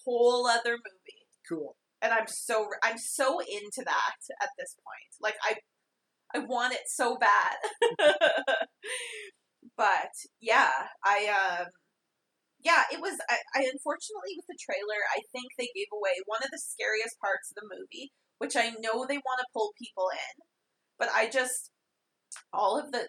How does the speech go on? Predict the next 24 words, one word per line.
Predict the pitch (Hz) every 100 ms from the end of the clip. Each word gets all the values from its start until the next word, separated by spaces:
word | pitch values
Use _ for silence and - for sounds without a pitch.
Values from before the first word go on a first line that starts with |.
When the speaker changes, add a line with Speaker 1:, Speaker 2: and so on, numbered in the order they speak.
| -
Speaker 1:
actual | 202 185 - 226
scary | 220 - 170 180 208
parts, | 262 247 269 -
'cause | - 254
I | 277
showed | 311 302
Jessica | - - 226
yesterday, | 185 - - 220 240
'cause | -
she's | -
like, | 240
"Oh, | 285 277
man, | 277 269
like, | 240 240
I'm | 254
not | 262
really | 262 262 262
into | 262 262 -
horror | 508 494 247
movies." | - - - 185 - _ _ _ _ -
And | 214
I |
was | 214
like, | 214 185